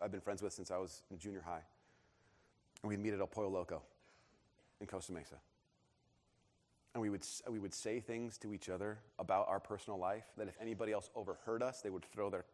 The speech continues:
like, cup in our face. I mean, it was like we were t-, talking about stuff that was scary.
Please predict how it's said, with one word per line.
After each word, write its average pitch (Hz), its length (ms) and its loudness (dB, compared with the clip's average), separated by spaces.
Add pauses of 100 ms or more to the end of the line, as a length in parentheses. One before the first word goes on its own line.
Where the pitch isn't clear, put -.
(120)
like, - 180 -2
cup - 280 4
in 90 80 2
our 85 80 4
face. 85 320 -2
I - 20 -8
mean, 101 80 -4
it 104 40 -4
was 95 120 -8
like 82 240 0
we 110 60 0
were 113 80 0
t-, - 180 -12 (100)
talking 101 240 0
about 95 160 -4
stuff 98 200 -6
that 92 60 -8
was 90 100 -10
scary. 92 320 -2